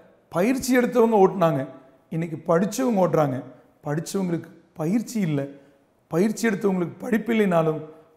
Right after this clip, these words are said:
அனுபவத்தினால நல்லா ஓட்டுனாங்க. படிச்சவங்க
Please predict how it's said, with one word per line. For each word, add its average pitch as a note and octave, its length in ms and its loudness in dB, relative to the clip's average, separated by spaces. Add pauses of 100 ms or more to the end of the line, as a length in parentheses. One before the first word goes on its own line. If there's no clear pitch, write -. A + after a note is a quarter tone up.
(120)
அனுபவத்தினால G#3 640 4 (600)
நல்லா F#3+ 220 2
ஓட்டுனாங்க. E3+ 500 2 (680)
படிச்சவங்க F3+ 540 0